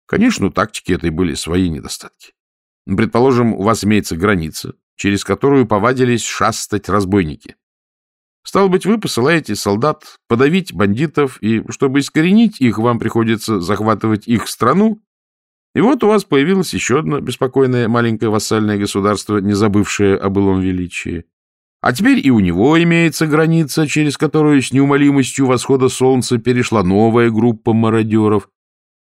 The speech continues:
Итак, ваши новые подданные требуют защиты от своих собратьев-налётчиков, пренебрегая между тем уплатой налогов и тоже бандитствуя помаленьку на стороне.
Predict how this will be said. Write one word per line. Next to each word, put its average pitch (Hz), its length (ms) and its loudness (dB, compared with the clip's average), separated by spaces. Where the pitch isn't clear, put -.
Итак, 233 340 0
ваши 107 220 0
новые 151 360 2
подданные 131 540 2
требуют 131 380 0
защиты 110 480 -2
от 87 100 -4
своих 127 240 -4
собратьев-налётчиков, 113 1300 -4
пренебрегая 107 680 2
между 98 240 0
тем 104 200 0
уплатой 92 420 -2
налогов 87 540 -2
и - 40 -14
тоже 123 240 -2
бандитствуя 120 680 -2
помаленьку 104 520 -2
на 101 60 -2
стороне. 95 500 -2